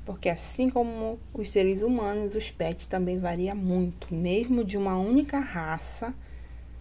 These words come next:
específica, numa ninhada, nem todos vão sair do mesmo tamanho. Então, naturalmente, nem todos terão a mesma medida.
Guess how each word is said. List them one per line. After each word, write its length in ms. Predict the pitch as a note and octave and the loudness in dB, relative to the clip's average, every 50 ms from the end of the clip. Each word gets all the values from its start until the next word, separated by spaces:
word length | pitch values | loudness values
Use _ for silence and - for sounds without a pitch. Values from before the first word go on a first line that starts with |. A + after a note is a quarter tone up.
| - - - - - - - - - | -12 -12 -12 -12 -12 -12 -12 -10 -8
específica, 1300 | F3 E3+ - - - F3 F3 F3 - - - - - F3+ F#3 F#3+ F#3 - - - - B3+ B3 A#3+ A#3 - - | -8 -8 -8 -6 -4 -4 -4 -4 -4 -10 -12 -10 -6 -2 -2 -2 -2 -4 -6 -4 -2 -2 -2 -2 -4 -6 -6
numa 360 | G3 F#3+ G3+ G#3+ A3+ B3 B3 | -4 -2 -2 0 2 2 4
ninhada, 680 | B3 B3 B3 A#3+ G#3+ F#3+ F3 E3+ E3+ F3+ F#3 F#3 G3 G3 | 4 4 4 4 4 4 4 4 4 2 2 2 2 2
nem 280 | G3 G3+ A#3+ C#4 C#4+ | 2 4 4 4 2
todos 340 | C#4+ - A3+ A3 A#3 A#3 A#3+ | 4 6 6 6 6 6 4
vão 160 | A#3+ B3 B3 | 2 2 2
sair 240 | A#3+ - A#3 G#3+ G#3+ | 2 2 2 2 2
do 140 | G#3 A#3+ A#3 | 2 2 2
mesmo 260 | A#3 A#3 A3+ A#3+ A#3+ | 2 2 2 0 0
tamanho. 500 | A#3+ D4 E4 F4 D#4+ C4 G#3+ F#3+ F3+ F3 | 0 0 0 2 2 2 2 2 2 0
Então, 360 | F3 F3 - E3+ E3 F3+ G3+ | 0 -2 0 0 -2 0 0
naturalmente, 640 | G#3+ F#3 D#3+ - F3 E3 E3 E3 E3 F3+ F#3 - - | 0 -2 -2 -2 -2 -2 -2 0 -2 -2 -2 -2 -2
nem 140 | F#3 F3 F3 | -2 -2 0
todos 260 | F3+ E3+ F3 F#3 - | 0 -2 -2 -2 -2
terão 220 | - G#3 F3+ E3+ E3 | -2 0 2 2 2
a 40 | D#3 | 2
mesma 360 | D3 D3 D#3 E3+ - F3 E3+ | 2 0 0 -2 -2 -2 -2
medida. 640 | F3 F3 F3+ F3+ F3 - - - - - - - | 0 0 0 -2 -2 -4 -8 -8 -8 -8 -8 -8